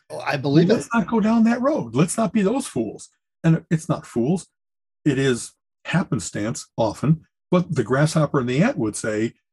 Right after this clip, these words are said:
Speaker 2: if you have done nothing to prepare for bad times, like, my sympathy does not go out to you when you hit the bad times.
Speaker 1: Right.
Speaker 2: You could have been preparing. You know, if, if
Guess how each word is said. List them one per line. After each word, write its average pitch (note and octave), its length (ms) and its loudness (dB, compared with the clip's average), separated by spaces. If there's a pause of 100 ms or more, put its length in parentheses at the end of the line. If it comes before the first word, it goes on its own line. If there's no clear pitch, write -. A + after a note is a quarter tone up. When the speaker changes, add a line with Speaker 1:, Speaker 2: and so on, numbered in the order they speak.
(320)
Speaker 2:
if B2 160 -2
you F#3 120 4
have C3+ 140 4
done A#2 200 0
nothing F#3 260 2
to E3 80 4
prepare C#3+ 360 2
for B2 100 -6
bad A#2 300 -4
times, A#2 500 -4 (460)
like, A#2+ 260 0 (220)
my B2 200 0
sympathy E3 440 2
does A2+ 160 0
not C3+ 200 -2
go A#2 180 0
out A3 180 0
to A2+ 100 -4
you A2+ 120 0
when B2+ 180 2
you D#3 80 6
hit B3+ 200 0
the - 80 -2
bad F#2+ 220 -6
times. G2 340 -12
Speaker 1:
Right. - 220 -10
Speaker 2:
You D3+ 140 4
could - 180 -2
have E3+ 100 -2
been G#2 160 -2
preparing. A#2 460 -2
You D3 80 4
know, D#3 140 4
if, - 60 -4
if - 200 -20